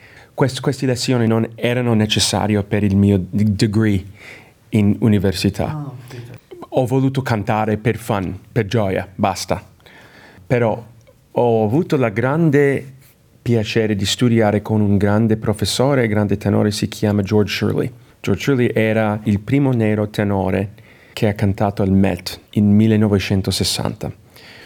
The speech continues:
Speaker 1: E quando ho preso la mia prima lezione con lui, lui mi diceva: "Michael, tu realizzi che ce l'hai una voce grande?"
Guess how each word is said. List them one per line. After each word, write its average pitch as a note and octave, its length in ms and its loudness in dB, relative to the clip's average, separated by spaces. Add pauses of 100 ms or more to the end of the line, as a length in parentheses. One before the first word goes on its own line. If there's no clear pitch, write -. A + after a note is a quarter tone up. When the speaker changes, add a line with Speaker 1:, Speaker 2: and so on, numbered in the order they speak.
(400)
Speaker 1:
E G#2 260 -2
quando C3 300 0
ho - 100 -2
preso A2 640 -2 (220)
la A2 200 2
mia A2 180 4
prima A#2 360 0
lezione G#2+ 540 0
con G#2+ 200 0
lui, G2+ 340 2 (600)
lui A2 160 0
mi A2+ 80 2
diceva: G#2+ 440 0
"Michael, G#2+ 460 0 (420)
tu C3+ 220 2
realizzi A#2 640 0
che G2+ 420 0
ce - 140 -2
l'hai G2+ 260 0
una G#2+ 220 2
voce G2+ 280 -2
grande?" G#2+ 440 -2